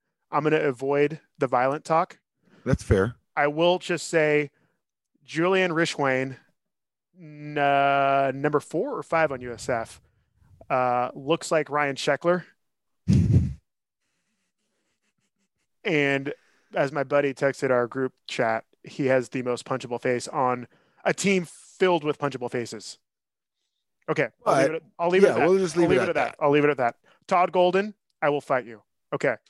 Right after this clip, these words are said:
Speaker 1: Uh, B Y U coming up tomorrow. Uh, we touched on this earlier. Sixty-seventh, according to KenPom, uh, one of the top four teams in the W C C, along with, uh, U S F and Saint Mary's.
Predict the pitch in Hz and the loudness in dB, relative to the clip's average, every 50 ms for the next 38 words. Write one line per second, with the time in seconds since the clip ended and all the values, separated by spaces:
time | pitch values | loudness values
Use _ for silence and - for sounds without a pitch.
0 | _ _ _ _ - 226 247 247 190 302 302 294 294 285 294 294 - 277 269 247 | _ _ _ _ 2 2 4 4 4 2 2 4 4 4 2 2 0 0 0 2
1 | 247 247 - - 208 214 214 233 233 247 247 247 247 240 247 240 - _ _ _ | 0 0 -2 -4 -6 0 2 2 4 4 4 4 4 4 2 0 -2 _ _ _
2 | _ _ _ _ _ _ _ _ - 214 185 165 _ _ 240 185 170 190 170 - | _ _ _ _ _ _ _ _ 0 0 0 0 _ _ -14 -10 -10 -10 -6 -2
3 | - 226 220 - 220 220 220 208 - - 220 202 208 208 214 208 214 208 180 - | -2 -2 0 2 0 0 0 0 -2 -2 0 2 4 6 6 6 6 4 2 -2
4 | - - - - - 311 311 - - - - - 247 214 175 - - - 233 226 | -8 -12 -6 -2 0 0 0 0 -4 -6 0 0 0 0 0 -2 0 2 2 4
5 | 226 233 240 233 - - - _ _ _ _ _ _ _ _ _ _ - - - | 4 4 2 2 -2 -10 -20 _ _ _ _ _ _ _ _ _ _ -20 -20 -14
6 | - - 185 190 175 170 160 - - - 190 196 196 160 - 185 185 185 185 185 | -4 0 0 0 0 0 -4 -6 -4 -2 -2 -2 -2 -2 0 2 4 4 2 2
7 | 185 175 - _ _ _ _ - 147 139 127 131 127 127 123 120 127 143 160 151 | 0 -6 -14 _ _ _ _ -2 0 0 0 0 0 -2 -6 -12 -12 -10 -10 -8
8 | 139 - - 160 156 139 - - - - - - 170 175 190 190 190 - - 190 | -8 -4 -2 -2 -2 -4 -6 -16 -20 -20 -8 -2 0 2 4 2 2 0 -2 -4
9 | 190 196 196 170 180 180 185 160 175 175 180 180 - - 180 170 - - 185 180 | -2 -2 -2 -2 -2 -2 0 0 0 0 0 -4 -4 -4 -4 -4 -2 0 2 2
10 | 185 190 - _ _ _ _ _ _ _ _ _ _ _ _ _ _ _ _ - | 2 0 -2 _ _ _ _ _ _ _ _ _ _ _ _ _ _ _ _ -4
11 | 147 143 147 151 151 151 147 147 147 139 - - 147 139 135 135 139 143 151 131 | -2 2 2 2 2 2 2 2 2 2 2 2 2 2 0 0 -2 -4 -4 -4
12 | - - 151 147 143 - - - 160 147 135 - - 147 143 135 139 135 135 139 | -2 0 2 2 0 0 -4 -4 -4 -4 -2 -2 -2 -2 -2 -2 -2 -4 0 2
13 | 139 147 147 151 143 - - - | 4 4 4 2 0 -4 -10 -14